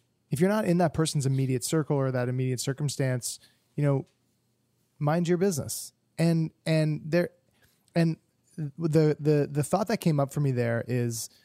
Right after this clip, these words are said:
the, the, the arena of social media in,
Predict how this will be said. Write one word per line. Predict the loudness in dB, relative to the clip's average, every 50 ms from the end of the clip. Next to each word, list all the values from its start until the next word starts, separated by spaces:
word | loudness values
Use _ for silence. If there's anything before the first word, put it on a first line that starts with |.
| _ _ _ -8
the, | -4 -2 0 0 0 -2 -2 -4 -4 -6 _ _ _ _ _ _
the, | -8 -4 -2 -2 0 -2 -2 -4 -6 -8 _ _ _ _ _ _ _ _ _ _ _ _ _ _ -14
the | -12 -6 -4 -2 -2 -2 -2 -2 -2
arena | -2 -2 0 0 0 0 0 0 0
of | 0 0 -2 -4
social | -4 -4 -4 -4 -4 -4 -6
media | -6 -4 -4 -4 -2 -2 -2 -2 -2 -2 -4 -6 _ _ _ _ _ _ _ _ _ -6
in, | -4 -2 0 0 -2 -2 -4 -6